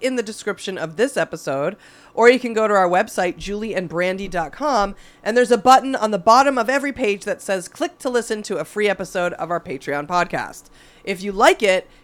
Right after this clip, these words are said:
and you decide to join, you can import our Patreon podcast into whatever app you're listening to this podcast on, like Apple or Google or whatever.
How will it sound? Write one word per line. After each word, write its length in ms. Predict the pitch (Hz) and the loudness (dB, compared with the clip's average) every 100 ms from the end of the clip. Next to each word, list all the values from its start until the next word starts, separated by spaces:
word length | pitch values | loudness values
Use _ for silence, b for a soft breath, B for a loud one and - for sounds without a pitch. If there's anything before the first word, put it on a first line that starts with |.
| - | -10
and 160 | 196 | -8
you 80 | 208 | -8
decide 400 | 190 - 202 190 | -8 -2 -2 -2
to 60 | 190 | -8
join, 480 | 170 240 254 190 175 | -4 -2 -2 -4 -4
you 80 | |
can 140 | 165 185 | -8 -8
import 420 | 185 226 208 185 | -8 -6 -4 -4
our 80 | 156 | -4
Patreon 440 | 185 160 165 147 | -6 -10 -8 -8
podcast 520 | 160 147 - 170 196 | -6 -6 -6 -8 -8
into 200 | 180 165 | -12 -8
whatever 320 | 165 156 151 - | -4 -4 -4 -6
app 240 | 202 453 | -4 -2
you're 100 | 247 | -2
listening 460 | 202 180 190 190 190 b b - | -4 -6 -6 -6 -8 b b -6
to 140 | - 269 | 2 6
this 240 | 262 247 | 6 6
podcast 600 | - 165 160 139 139 - | 0 -2 -2 -8 -10 -12
on, 240 | 113 127 - b b | -12 -14 -20 b b
like 140 | 160 180 | -6 2
Apple 340 | 196 196 202 | 2 2 -2
or 60 | 170 | -6
Google 420 | 185 180 180 175 | -2 -2 0 -2
or 60 | |
whatever. 380 | 160 151 135 98 | -2 -4 -6 -14